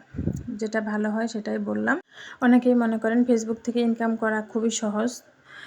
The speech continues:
ঠিক আছে? আবার অনেকেই মনে করেন যে Facebook থেকে ইনকাম করা খুবই কঠিন। আসলে কোনোটাই সত্য না। Facebook থেকে ইনকাম করা যেমন সহজ তেমনই কঠিন।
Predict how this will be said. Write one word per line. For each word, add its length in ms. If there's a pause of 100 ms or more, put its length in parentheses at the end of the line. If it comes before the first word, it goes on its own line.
(140)
ঠিক 120
আছে? 280
আবার 200
অনেকেই 320
মনে 260
করেন 280
যে 80
Facebook 440
থেকে 160
ইনকাম 340
করা 200
খুবই 340
কঠিন। 360 (480)
আসলে 360
কোনোটাই 540
সত্য 360
না। 300 (180)
Facebook 380
থেকে 180
ইনকাম 360
করা 240
যেমন 360
সহজ 480
তেমনই 400
কঠিন। 340